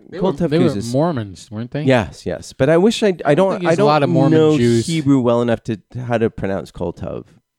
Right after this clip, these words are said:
Speaker 2: So
Speaker 1: Koltov?
Speaker 2: Koltov. That's a,
Speaker 1: Kol-
Speaker 2: that is a sign off. Yeah, and we went
Speaker 1: Oh,
Speaker 2: through this last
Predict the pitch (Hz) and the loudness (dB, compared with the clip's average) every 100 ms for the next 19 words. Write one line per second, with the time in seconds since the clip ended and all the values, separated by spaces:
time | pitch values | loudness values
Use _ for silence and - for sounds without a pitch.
0 | _ _ - - - _ _ - 135 160 | _ _ -14 -14 -14 _ _ -10 -10 -8
1 | - 180 220 _ - 110 - 67 - 135 | -8 -6 -8 _ -4 -4 -4 -6 0 0
2 | - 127 135 143 110 123 127 - 113 73 | 0 -6 -2 -4 -2 -6 -4 -2 -2 -4
3 | 92 _ _ - - _ - 101 104 95 | -12 _ _ -20 -20 _ -16 -8 -6 -2
4 | 147 151 147 143 131 127 | 2 2 2 0 -4 -8